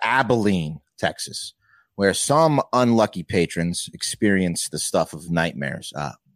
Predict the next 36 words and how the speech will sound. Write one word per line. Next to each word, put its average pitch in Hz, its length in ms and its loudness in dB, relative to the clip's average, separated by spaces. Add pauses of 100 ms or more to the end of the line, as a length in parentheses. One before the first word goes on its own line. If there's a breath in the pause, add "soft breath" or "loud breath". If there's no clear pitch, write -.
certainly 90 340 0
my 87 280 0
nightmares, 73 540 -8 (440 loud breath)
as 92 100 -2
a 90 60 -6
gang 101 260 2
of 92 100 -4
teenagers 98 520 -2
took - 180 -4
their 90 140 2
teenage 85 500 -4
angst 87 480 -4
and 87 160 -8
stupidity 90 560 0
out 85 180 2
on 82 120 -6
a 85 40 -6
group 92 220 -8
of 78 140 -18
bar 98 240 4
goers 90 500 0 (480 soft breath)
in 85 80 -8
the 85 60 -6
downtown 120 640 2
bar 113 260 6
district 104 380 -2
this - 180 -4
weekend. 113 540 0 (440 soft breath)
And 95 220 -2
to 101 80 -4
make 123 220 2
matters 117 280 2
worse, 131 480 0 (200)
they 107 80 -4
weren't 175 180 0
just - 420 -6